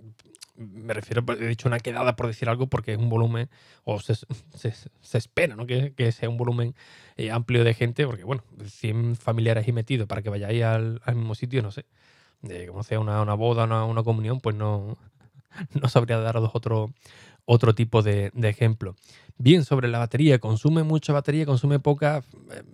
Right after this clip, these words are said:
la verdad es que n-, no lo vais a notar mucho, eh, sinceramente. Si lo tenéis activado, eh, con el modo de avísame cuando llegue a o se vaya de, eh, prácticamente no vais a notar un, un ca-, un,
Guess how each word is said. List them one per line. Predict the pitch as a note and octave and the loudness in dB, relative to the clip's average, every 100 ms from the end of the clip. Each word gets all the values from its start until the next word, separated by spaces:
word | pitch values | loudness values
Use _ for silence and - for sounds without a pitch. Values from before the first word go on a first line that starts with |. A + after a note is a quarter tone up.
| A2+ | -10
la | A#2 A#2 | -6 -4
verdad | A2 A#2 | -2 -2
es | C3 | -2
que | C#3+ D3 - A2+ - _ - | -2 -4 -8 -18 -20 _ -10
n-, | B2 B2+ C3 | -6 -4 2
no | C#3+ F3 | 4 6
lo | B2 | 4
vais | A#2 | 2
a | G#2+ | 0
notar | G#2+ G2+ | -2 -2
mucho, | G2 F#3+ - G2 A2 G#2+ | 2 2 0 -16 -18 -20
eh, | F#2 G#2 | -18 -18
sinceramente. | - A2+ G#2+ A2+ A#2 D3+ G#2 | -8 -6 -2 -2 -2 -2 -4
Si | G#2 | -6
lo | G2+ | -6
tenéis | A2 G#2+ A#2 | -6 -2 -2
activado, | - A#2+ B2+ C3 D3+ - - - - | 2 2 4 2 -2 -6 -20 -20 -12
eh, | - G#2 | -6 -4
con | G#2+ A2 | -2 0
el | A2 | 2
modo | A2 A2+ | 2 2
de | A2+ A2+ | 4 4
avísame | A2+ A#2+ - A#2+ A2+ | 2 -2 -2 -4 0
cuando | A2+ A#2 A2+ | 0 4 2
llegue | A2+ A#2 A2+ A2+ - | 2 2 2 2 0
a | B2 A2+ - | -2 -2 -4
o | G#2 G2 G2+ | -8 -6 -8
se | - | -6
vaya | G#2 A2 A#2 | -2 0 2
de, | A#2 D#3 _ _ _ _ G2 | 0 -2 _ _ _ _ -16
eh, | F#2+ G2 A2 | -16 -16 -8
prácticamente | A#2 A2+ A2+ A#2+ A#2+ | -6 -2 0 0 2
no | A#2+ | 2
vais | G#2+ G#2+ | 2 0
a | G#2 | 0
notar | G#2 G#2 G#2+ | -2 -2 -2
un, | G#2 G2+ G2+ | -4 -6 -8
un | A2 A2 | -6 -6
ca-, | - G#2 A2+ | -6 -8 -8
un, | G#2+ A2 | -10 -12